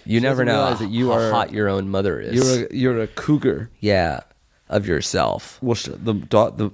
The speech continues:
Speaker 2: wow. It's a gran-, a gr-, is, can a grandma be a cougar?
Speaker 1: <laughs> A cougar?
Speaker 2: <laughs>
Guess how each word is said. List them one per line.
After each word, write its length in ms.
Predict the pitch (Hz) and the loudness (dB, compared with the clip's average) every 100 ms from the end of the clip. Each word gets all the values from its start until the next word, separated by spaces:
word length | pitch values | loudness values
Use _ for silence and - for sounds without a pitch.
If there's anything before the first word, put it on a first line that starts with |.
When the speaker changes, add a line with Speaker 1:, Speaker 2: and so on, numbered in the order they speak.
| - | -6
Speaker 2:
wow. 280 | 107 101 - - _ - | -6 -6 -10 -20 _ -14
It's 140 | 127 | -4
a 60 | 127 | -4
gran-, 300 | 113 120 120 | 2 2 2
a 60 | 127 | -2
gr-, 160 | 120 - - | -2 -4 -4
is, 180 | 120 | -8
can 160 | - 127 | -4 -2
a 40 | |
grandma 320 | 120 123 147 151 | 0 0 0 0
be 140 | 156 | -2
a 40 | |
cougar? 460 | 151 170 165 180 175 _ _ - - | -2 -4 0 -2 -2 _ _ -20 -8
Speaker 1:
<laughs> 420 | 135 139 - - 220 | -2 -2 -2 -4 -2
A 120 | 175 | -2
cougar? 480 | - 147 127 160 165 _ _ | 0 -2 2 0 -2 _ _
Speaker 2:
<laughs> 20 | _ | _